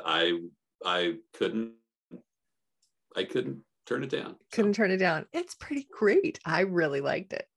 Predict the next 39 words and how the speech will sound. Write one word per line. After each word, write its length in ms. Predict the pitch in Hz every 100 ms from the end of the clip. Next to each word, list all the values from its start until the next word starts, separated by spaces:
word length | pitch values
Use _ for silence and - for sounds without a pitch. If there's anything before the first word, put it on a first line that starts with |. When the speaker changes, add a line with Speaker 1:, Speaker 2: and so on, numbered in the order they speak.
| _ _ _
Speaker 2:
And 160 | - 185
I'm 140 | 208
not 160 | 233 233
a 40 |
sci-fi 420 | 233 202 190 202 156
reader, 420 | 147 139 - 107
so. 380 | - 123 139 180 _ _ _ _ _ _ _ _
Speaker 1:
It's 240 | 110 -
sciencey, 640 | - 98 110 160 147 73 73
Speaker 2:
But 180 | - -
Speaker 1:
but 60 | 113
it 60 |
is 200 | 117 - -
good. 260 | - - - _ _ _
Speaker 2:
Yeah. 420 | 180 208 330 139 151 -
I, 80 | 160
how 180 | - 190
far, 340 | 185 175 170 165
what's 260 | 165 170
happening? 480 | - 190 156 143 160 - _ _ _
How 100 | -
far 240 | 175 147 156
into 240 | 165 -
it 100 | 156
are 100 | 160
you? 200 | 160 185 - _ _ _ _ -
Speaker 1:
Uh, 220 | 127 127
well, 80 | 131
he 120 | 123
just 360 | 123 113 - -
f-, 80 | - - -
figured 200 | - 113
out 120 | 110 104
his 140 | 104
name. 560 | 92 92 92 90 92 92 _ _ _ _ -
Speaker 2:
Okay. 200 | 190 196
Speaker 1:
Name, 220 | 98 98
the 60 | 95
name, 540 | 92 92 92 92 92